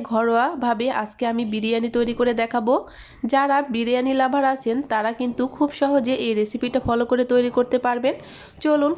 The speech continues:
কথা না বাড়িয়ে চলে যাচ্ছি ঝটপট বিরিয়ানি তৈরির মূল প্রসেসে। বিরিয়ানি তৈরি করার জন্য আমি এখানে পোলাওর চাল নিয়ে নিচ্ছি। তো আমি এখানে খোলা চাল ব্যবহার করেছি, আপনারা চাইলে প্যাকেট যে কোনো চাল ব্যব-, ব্যবহার করতে পারেন। তো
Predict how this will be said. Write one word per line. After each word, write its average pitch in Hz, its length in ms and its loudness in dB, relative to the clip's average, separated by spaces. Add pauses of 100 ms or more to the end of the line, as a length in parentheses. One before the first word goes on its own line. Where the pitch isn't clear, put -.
কথা 247 240 0
না 262 120 4
বাড়িয়ে 262 300 2
চলে 247 200 2
যাচ্ছি 240 200 0 (100)
ঝটপট 240 380 0 (180)
বিরিয়ানি 220 420 2
তৈরির 240 320 2
মূল 226 200 4
প্রসেসে। 196 460 -2 (1900)
বিরিয়ানি 277 460 4
তৈরি 302 240 4
করার 302 280 4
জন্য 277 180 4 (240)
আমি 233 140 0 (100)
এখানে 233 280 2 (460)
পোলাওর 233 340 4 (100)
চাল 220 240 4
নিয়ে 233 200 2
নিচ্ছি। 226 320 -2 (720)
তো 269 60 4 (140)
আমি 269 200 4
এখানে 285 200 4 (100)
খোলা 247 260 4
চাল 254 120 2 (100)
ব্যবহার 240 320 2
করেছি, 247 300 2 (180)
আপনারা 214 320 -2
চাইলে 226 260 0
প্যাকেট 214 260 0 (100)
যে 202 140 0
কোনো 226 220 0
চাল 226 180 2
ব্যব-, 233 160 0 (260)
ব্যবহার 233 360 2
করতে 254 300 2
পারেন। 240 240 2 (340)
তো 262 60 0